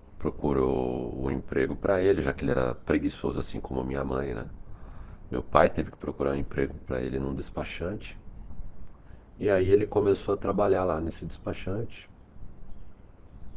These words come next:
E com aquela vida sexual totalmente liberada, né? Preocupado mais em cantar as menininhas do que realmente em trabalhar.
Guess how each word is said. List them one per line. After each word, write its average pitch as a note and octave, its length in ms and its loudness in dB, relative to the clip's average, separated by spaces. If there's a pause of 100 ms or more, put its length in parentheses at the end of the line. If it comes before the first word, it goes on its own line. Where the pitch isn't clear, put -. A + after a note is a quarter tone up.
(500)
E A3+ 320 0 (1200)
com - 100 -4
aquela D2+ 300 4
vida D#2 260 0
sexual - 440 -4
totalmente - 520 -4
liberada, F2+ 600 -2
né? C#2+ 180 -6 (140)
Preocupado D#2+ 520 2
mais D#2+ 380 2
em D#2+ 220 0
cantar - 460 0
as - 80 -6
menininhas E2+ 580 -2
do F2 120 -6
que F#2 360 -2 (440)
realmente E2+ 460 -2
em F#2 40 -2
trabalhar. E2 580 -4